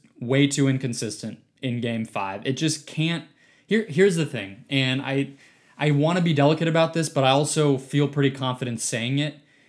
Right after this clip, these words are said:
And I don't even wanna read too much into the pep talk that we saw Monty give him earlier on in the playoffs, but it just can't take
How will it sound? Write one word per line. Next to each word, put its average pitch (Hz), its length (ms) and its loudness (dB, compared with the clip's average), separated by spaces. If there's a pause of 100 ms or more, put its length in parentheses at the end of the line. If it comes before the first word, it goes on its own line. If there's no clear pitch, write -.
(160)
And 123 540 -2 (760)
I 165 120 -2
don't 208 180 2
even 156 240 2
wanna 143 180 4
read 139 240 4
too 139 160 0
much 131 240 2
into 131 500 -2
the 120 560 -4
pep 151 220 -6
talk 143 300 0
that 135 100 -4
we 123 100 -4
saw 127 600 -2
Monty 120 420 -4
give 120 340 -4
him 131 460 -4 (960)
earlier 143 440 6
on 127 320 0
in 131 100 0
the 117 60 -4
playoffs, 123 600 0
but 123 360 0 (1200)
it 156 120 -2
just - 280 -4
can't 170 440 -6
take - 560 -4